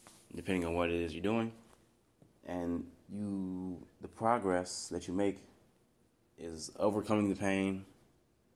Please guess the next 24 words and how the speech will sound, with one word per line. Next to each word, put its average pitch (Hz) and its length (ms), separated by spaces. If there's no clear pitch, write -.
the - 140
injury, 95 360
the - 100
soreness, 95 800
the 92 80
discomfort 95 520
that 82 120
comes 90 180
with 85 180
whatever 92 300
new 92 120
activity 87 440
it 82 80
is 85 160
you're - 80
trying 87 160
to 82 60
do. 139 240
And 95 120
then 120 340
eventually 117 340
it's 107 100
not 117 200
just 90 200